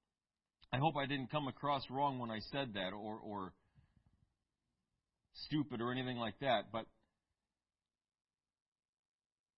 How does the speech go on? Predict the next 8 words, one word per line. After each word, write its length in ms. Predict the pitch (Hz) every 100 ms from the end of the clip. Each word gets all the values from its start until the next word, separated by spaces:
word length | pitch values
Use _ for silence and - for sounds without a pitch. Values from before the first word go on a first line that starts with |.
| -
that 180 | 175 180 - _ _ _ _ _ _
if 100 | 127
I'm 200 | 202 208 151
anxious 460 | 170 214 - 156 -
about 260 | 101 113 104
something 260 | 127 117 120
or 120 | 127
worried, 240 | 143 196